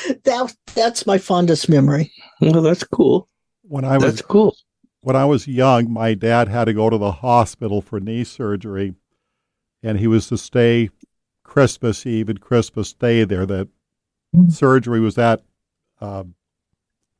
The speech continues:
Speaker 3: important. And so I was
Speaker 1: Mm-hmm.
Speaker 3: really down that we were gonna have Christmas Eve without him.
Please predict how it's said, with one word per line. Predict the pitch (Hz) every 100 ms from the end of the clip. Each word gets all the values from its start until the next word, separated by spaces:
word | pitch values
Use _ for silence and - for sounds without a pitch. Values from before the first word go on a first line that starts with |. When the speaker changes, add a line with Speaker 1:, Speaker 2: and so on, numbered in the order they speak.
| _
Speaker 3:
important. | 113 - - 120 113 113 123 _ _ _ _ _ _ _ _ -
And | 127
so | - 196
I | 226
was | -
Speaker 1:
Mm-hmm. | 247
Speaker 3:
really | 139 143 117
down | 117 131 127 113 101 - _
that | 117 110 104 _ _ _ -
we | 113
were | 120
gonna | 110 107
have | 87 113 104
Christmas | - 127 113 - 104 -
Eve | 147 113 104 98 - _
without | 98 120 117 123
him. | 82 95